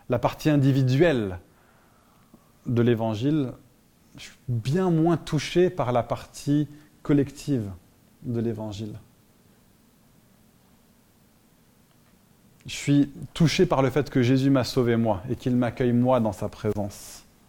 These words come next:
Je suis moins touché par le fait que c'est tous ensemble qu'on rentre.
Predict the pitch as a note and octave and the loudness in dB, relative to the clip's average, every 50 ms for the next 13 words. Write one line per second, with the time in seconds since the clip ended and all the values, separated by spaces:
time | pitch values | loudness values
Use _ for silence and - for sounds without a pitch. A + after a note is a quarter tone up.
0 | _ _ _ _ _ - - - - - - _ _ _ _ _ _ _ - - | _ _ _ _ _ -20 -20 -20 -20 -20 -20 _ _ _ _ _ _ _ -18 -2
1 | - C3+ C3+ C3+ C3+ D3 F3 E3 - - C3+ - - D#3 C3+ D3 B2 B2 B2 A#2 | 2 4 6 6 6 6 4 2 0 -2 -4 -2 -2 -2 0 0 0 0 0 -2
2 | A#2 - C#3+ C#3 C#3+ C#3 - - - - - - _ - - - _ _ _ _ | 0 2 2 2 2 0 -6 -16 -20 -20 -20 -20 _ -20 -20 -20 _ _ _ _
3 | _ _ - B2+ A#2 - C3+ A#2 - - - C3 - - C3 A#2 - - C3 A2+ | _ _ -4 -4 -2 -2 -4 -4 -4 -6 -8 -8 -6 -6 -6 -6 -6 -6 -6 -4
4 | G#2 F#2+ G2 G2 - - _ _ - A#2+ G#2+ G2+ G2+ G2+ - - - - - | -4 -6 -8 -12 -16 -20 _ _ -12 -12 -10 -10 -12 -14 -16 -18 -20 -20 -20